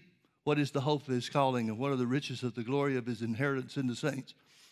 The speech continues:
and what is the exceeding greatness of his power that works in us in believers. It'll bring us to the place where we're strengthened with might by the Spirit of God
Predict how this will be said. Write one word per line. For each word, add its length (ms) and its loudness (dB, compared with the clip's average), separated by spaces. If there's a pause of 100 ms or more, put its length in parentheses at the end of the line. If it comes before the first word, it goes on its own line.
and 120 2
what 140 4
is 140 2
the 80 2
exceeding 400 2
greatness 380 0
of 80 0
his 140 0
power 300 -2
that 140 -4
works 240 -4
in 80 -2
us 160 -6
in 120 -2
believers. 460 -4 (1700)
It'll 220 4
bring 320 6
us 160 4
to 80 -2
the 100 2
place 320 4
where 160 2
we're 140 2
strengthened 560 0
with 160 2
might 360 6
by 140 6
the 140 0
Spirit 320 0
of 160 -4
God 340 4